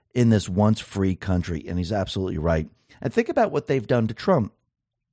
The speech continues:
They impeached President Trump twice, arrested him four times, and charged him ninety-one times. Then they took him off the ballot.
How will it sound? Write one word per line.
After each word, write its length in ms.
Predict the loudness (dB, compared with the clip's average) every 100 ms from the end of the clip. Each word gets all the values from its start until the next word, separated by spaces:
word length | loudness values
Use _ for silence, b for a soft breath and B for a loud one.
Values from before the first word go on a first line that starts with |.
| _ -6
They 160 | -2
impeached 520 | 0 -2 -4 -6 -10 0
President 400 | 2 2 0 0
Trump 240 | -2 -2
twice, 400 | 0 0 0 -6 B B B 0
arrested 460 | 4 4 2 2
him 200 | 4 2
four 280 | 0 2 2
times, 400 | 4 4 4 2 B B
and 180 | 2 2
charged 400 | 4 4 4 4
him 160 | 4 6
ninety-one 600 | 4 4 4 4 4 4
times. 420 | 2 0 -2 -6 b b b b
Then 200 | 2 4
they 140 | 4 2
took 280 | 2 2 4
him 140 | 2
off 240 | 4 4 2
the 120 | 0
ballot. 440 | 4 4 2 -2